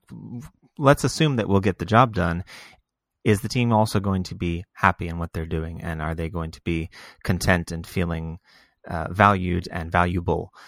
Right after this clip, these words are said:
um, moving forward? Um, but maybe flipping it to the other side then, if you are, um, a team member where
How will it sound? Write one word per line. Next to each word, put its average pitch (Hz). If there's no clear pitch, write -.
um, 80
moving 82
forward? 80
Um, 113
but 131
maybe 147
flipping 151
it 120
to -
the 110
other 139
side 92
then, 87
if 104
you 123
are, 101
um, 87
a 104
team 202
member 92
where 98